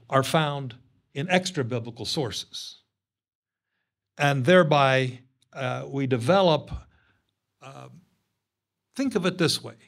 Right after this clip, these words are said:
You have a, a kilo weight on a scale. And I noticed that, that here you like using sugar cubes in your tea or coffee.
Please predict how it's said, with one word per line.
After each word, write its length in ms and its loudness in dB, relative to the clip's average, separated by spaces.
You 140 -6
have 380 -4
a, 80 -16
a 480 -16
kilo 640 -4
weight 380 -6
on 120 -2
a 40 -4
scale. 500 -6
And 460 -4
I 100 0
noticed 440 2
that, 160 -2
that 200 -8
here 180 -2
you 180 -4
like 240 -4
using 280 -6
sugar 300 -4
cubes 440 -8
in 120 -14
your 160 -14
tea 280 -10
or 80 -12
coffee. 560 -14